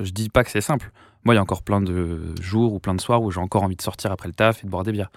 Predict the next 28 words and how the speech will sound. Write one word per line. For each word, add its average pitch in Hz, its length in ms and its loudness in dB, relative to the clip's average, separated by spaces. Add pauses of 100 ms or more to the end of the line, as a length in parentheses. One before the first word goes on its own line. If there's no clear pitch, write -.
(640)
Mais 120 160 4
je 113 100 2
me 104 60 4
force 117 180 -4
de 101 80 2
plus 113 160 0
en 113 80 2
plus - 260 -6
à 87 500 -2 (140)
apprécier 110 380 0
ces - 100 -4
moments 98 220 2
seuls 113 220 0
chez - 160 -4
moi, 110 160 -2 (600)
où - 60 -8
je - 80 -2
me 90 60 0
mets 92 80 0
à 90 40 0
cuisiner, 98 580 0
à 95 40 -4
regarder 87 300 -2
des 110 100 0
films 104 300 -2
ou 92 80 0
des 85 80 -2
séries. 98 340 -4